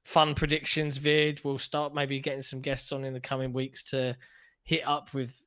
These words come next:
uh, predictions and things, what they think. You know, it'd be good to get Grub back in. We haven't hit, had him in, in for a while. Talk some sense to, into him. He's been listening to too many people in, uh, in the Bay Area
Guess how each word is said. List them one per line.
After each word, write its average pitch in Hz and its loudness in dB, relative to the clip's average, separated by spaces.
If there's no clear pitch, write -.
uh, 117 -2
predictions 135 -4
and 123 -8
things, 127 -4
what 120 -10
they 123 0
think. 127 -8
You 123 -6
know, 127 -4
it'd 139 -6
be 208 0
good 202 0
to - -10
get 156 2
Grub 127 0
back 120 -2
in. 123 -2
We 131 -2
haven't 127 -4
hit, 117 -4
had 123 -4
him 139 -2
in, 123 -4
in 123 -4
for 127 -4
a 127 -2
while. 127 2
Talk 180 2
some 147 0
sense 147 2
to, 147 0
into 143 0
him. 143 2
He's 135 -2
been 139 0
listening 139 -4
to - -12
too - -6
many 131 -4
people 127 -4
in, 123 -2
uh, 120 -2
in 135 -2
the 123 -2
Bay 131 2
Area 127 4